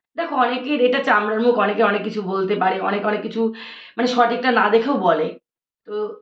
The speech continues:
যার যেটা ভালো লাগবে বলুক। ভগবানের কাছে আমার যেটা চাওয়া, আমি একটা মা হিসাবে আমি এটাই বলবো,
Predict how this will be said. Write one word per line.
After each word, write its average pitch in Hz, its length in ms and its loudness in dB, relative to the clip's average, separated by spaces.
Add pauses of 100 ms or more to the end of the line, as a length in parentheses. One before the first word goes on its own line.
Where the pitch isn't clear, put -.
যার 285 260 0
যেটা 240 180 2
ভালো 208 200 2
লাগবে 208 200 4
বলুক। 226 460 0
ভগবানের 202 420 -6
কাছে 247 160 -2
আমার 196 300 2
যেটা 220 180 0
চাওয়া, 196 320 2
আমি 190 120 -2
একটা 190 200 -4
মা 185 200 0
হিসাবে 190 320 -2
আমি 240 140 0
এটাই 208 220 0
বলবো, 220 400 2